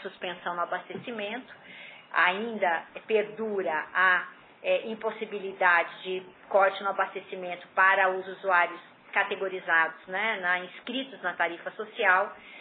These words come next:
E nós estamos, então, retomando com celeridade o corte, a suspensão no abastecimento e avisos de débitos para os nossos clientes, visando recuperar esse P D D.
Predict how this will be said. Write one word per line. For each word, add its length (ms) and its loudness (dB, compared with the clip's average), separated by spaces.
E 240 -4
nós 380 4
estamos, 420 2
então, 380 0
retomando 840 0
com 260 -10
celeridade 1040 2
o 180 -6
corte, 420 6
a 40 -4
suspensão 520 -4
no 60 0
abastecimento 880 -8
e 340 -6
avisos 640 0
de 140 -10
débitos 400 4
para 220 2
os 80 -10
nossos 320 -2
clientes, 520 -8
visando 380 -6
recuperar 640 0
esse 160 -14
P 120 -8
D 120 -8
D. 220 -16